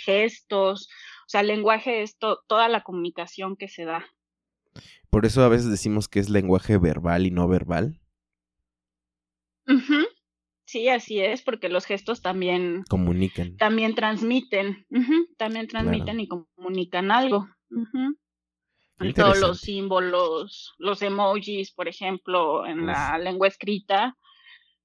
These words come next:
Speaker 1: pues también comunican algo. A veces no necesitas una palabra, nada más el puro dibujito, y pues ya eso también tiene que ver con el lenguaje y la lengua y todo eso.
Speaker 2: Qué maravilla.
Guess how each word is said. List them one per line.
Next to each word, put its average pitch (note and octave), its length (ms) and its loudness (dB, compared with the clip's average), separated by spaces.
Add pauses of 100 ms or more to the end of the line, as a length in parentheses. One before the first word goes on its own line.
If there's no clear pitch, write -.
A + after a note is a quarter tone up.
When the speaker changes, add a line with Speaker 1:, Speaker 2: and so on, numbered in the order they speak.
(140)
Speaker 1:
pues F3+ 140 -12
también F#3+ 460 0
comunican G#3+ 600 2
algo. A3 400 0 (260)
A G3+ 100 4
veces G3+ 260 -2
no G3 140 -2
necesitas F#3+ 580 -8
una F#3+ 200 -4
palabra, A3 480 2
nada F#3 260 -2
más F3+ 220 -6
el F3+ 100 -14
puro F3+ 260 -4
dibujito, A3+ 680 -4
y F3 140 -2
pues D#3+ 220 -8
ya F3 200 0
eso F3 260 -6
también F3 420 -6
tiene E3 280 -8
que E3 120 -8
ver D#3+ 140 -6
con C#3 200 -10
el F#2 80 -8
lenguaje E3+ 440 0
y D3 60 -8
la D3 120 -4
lengua E3 440 -6
y - 80 -20 (100)
todo - 200 -8
eso. - 200 -8 (440)
Speaker 2:
Qué F#2+ 100 -10
maravilla. F2+ 800 -6